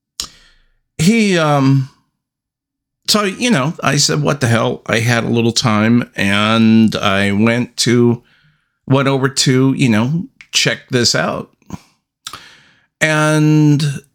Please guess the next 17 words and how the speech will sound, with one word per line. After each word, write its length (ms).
so 680
it's 260
really 220
strange. 560
He, 560
you 100
know, 200
he 120
was 160
having, 560
um, 340
he 140
was 120
having 500
an, 200
an 240
episode, 800